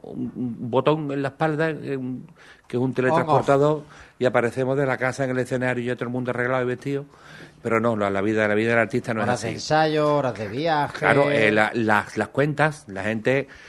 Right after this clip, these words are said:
Speaker 1: la gente se mete en, en, en un teatro y dice de buenas a primeras, "Aquí hay cuatrocientas personas, dieciocho euros, siete mil doscientos
Speaker 2: No,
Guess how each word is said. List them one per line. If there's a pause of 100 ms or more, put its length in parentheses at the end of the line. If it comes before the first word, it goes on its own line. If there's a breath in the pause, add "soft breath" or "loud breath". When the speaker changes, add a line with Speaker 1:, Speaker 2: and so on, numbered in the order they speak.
(160 loud breath)
Speaker 1:
la
gente
se
mete
en,
en,
en
un
teatro
y
dice
de
buenas
a
primeras, (420 loud breath)
"Aquí
hay
cuatrocientas
personas,
dieciocho
euros,
siete
mil
doscientos
Speaker 2:
No,